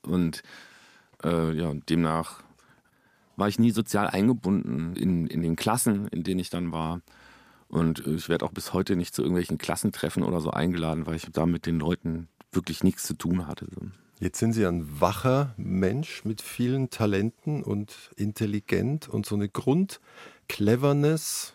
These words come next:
Speaker 2: Ich äumel mich da irgendwie durch und sei es mit vier Minus, das, das war's einfach nicht.
Speaker 1: Nee, mir, mir ist die Schule einfach echt sehr schwer gefallen. Es war ein einziges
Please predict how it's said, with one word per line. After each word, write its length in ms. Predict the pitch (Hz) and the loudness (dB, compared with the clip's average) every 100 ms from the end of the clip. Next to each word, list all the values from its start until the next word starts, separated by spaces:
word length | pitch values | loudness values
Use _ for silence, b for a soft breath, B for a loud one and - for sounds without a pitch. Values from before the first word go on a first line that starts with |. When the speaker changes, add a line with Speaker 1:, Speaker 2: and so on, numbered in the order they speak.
| - | -12
Speaker 2:
Ich 300 | 101 - - - _ | -12 -10 -12 -14 _
äumel 360 | - 107 131 127 | 2 4 6 4
mich 180 | 127 - | 4 2
da 80 | 107 | 2
irgendwie 420 | 113 127 113 104 | 2 2 0 -2
durch 500 | 101 110 135 143 117 | 2 2 2 0 -2
und 100 | 104 | -2
sei 200 | 98 110 | 0 0
es 100 | - | -2
mit 160 | 110 | -6
vier 260 | - - 113 | -6 -4 0
Minus, 680 | 117 120 143 160 - - - _ | 2 2 2 2 -2 -8 -12 _
das, 200 | 143 - | -12 -8
das 240 | - 107 104 | -6 -4 0
war's 240 | 117 143 | 0 0
einfach 380 | - 95 87 76 | -2 -2 -2 -2
nicht. 280 | 87 78 - _ b b b b b b b b b b b b b b - | -2 -4 -10 _ b b b b b b b b b b b b b b 2
Speaker 1:
Nee, 300 | 107 143 127 - - _ _ _ _ _ - | 4 6 4 -2 -20 _ _ _ _ _ -16
mir, 280 | - 80 104 | -4 0 0
mir 160 | - 117 | 2 0
ist 160 | 131 - | 0 -2
die 80 | |
Schule 320 | - 120 139 113 | -4 0 0 0
einfach 260 | - 107 - | 0 -4 -4
echt 240 | 127 - | -8 -6
sehr 180 | - 123 | -2 0
schwer 280 | 131 101 104 | 0 -2 -2
gefallen. 320 | 104 - 67 | -4 -2 -4
Es 100 | - | -2
war 80 | 80 | 0
ein 80 | 95 | 0
einziges 600 | 71 110 - 113 - - | 0 0 0 -2 -2 -10